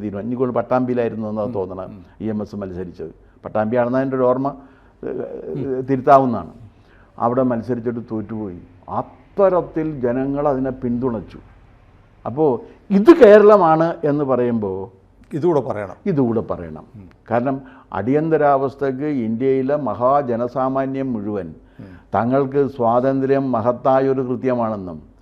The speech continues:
Speaker 1: തങ്ങൾ നാവടക്കി പണിയെടുക്കാൻ സന്നദ്ധരല്ല എന്നും തങ്ങൾക്ക് മനുഷ്യാവകാശങ്ങളും മൗലികാവകാശങ്ങളും വേണമെന്നും അത് നഷ്ടപ്പെടുത്തിയത് ആരായാലും അവർ അധികാരത്തിലും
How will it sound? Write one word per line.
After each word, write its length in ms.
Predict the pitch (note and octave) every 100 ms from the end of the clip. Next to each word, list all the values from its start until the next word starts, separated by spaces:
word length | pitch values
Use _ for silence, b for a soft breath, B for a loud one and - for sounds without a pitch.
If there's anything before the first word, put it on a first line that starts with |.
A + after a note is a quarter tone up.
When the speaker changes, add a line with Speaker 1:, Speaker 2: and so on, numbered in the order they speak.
| b b b -
Speaker 1:
തങ്ങൾ 260 | A2+ B2+ C#3+ C3 A#2
നാവടക്കി 640 | A2+ C3 C#3 C3+ A#2+ C#3+ B2+
പണിയെടുക്കാൻ 680 | B2+ A#2 C3 C3 C#3 C3+ C#3 C3+ -
സന്നദ്ധരല്ല 840 | G#2+ A2+ C3+ C3+ D3 D3 B2+ B2 B2+ A#2+
എന്നും 240 | G2+ F2+ C#2+ - b b b F#2
തങ്ങൾക്ക് 420 | G#2+ B2+ B2+ C#3+ B2
മനുഷ്യാവകാശങ്ങളും 1120 | A2 G#2+ C3+ C3+ C#3 C#3 C#3 D3 C#3+ C#3+ C#3+ C3
മൗലികാവകാശങ്ങളും 1120 | A2+ B2 C3+ C3+ C3+ C#3 C3+ C#3 C#3 C#3 C#3 C3
വേണമെന്നും 500 | C3 C3+ B2+ A#2 F2 - b b b b b G#2
അത് 140 | A#2 B2+ A2+
നഷ്ടപ്പെടുത്തിയത് 880 | A#2+ - C#3 B2+ C3+ B2+ C#3 C#3 C3 A#2+
ആരായാലും 600 | C3+ C#3+ C#3 C#3 C#3 C3+ B2
അവർ 160 | B2+ C#3 C3 A2+ A2+
അധികാരത്തിലും 800 | G#2+ B2 C3+ C#3 C#3 B2+ C3+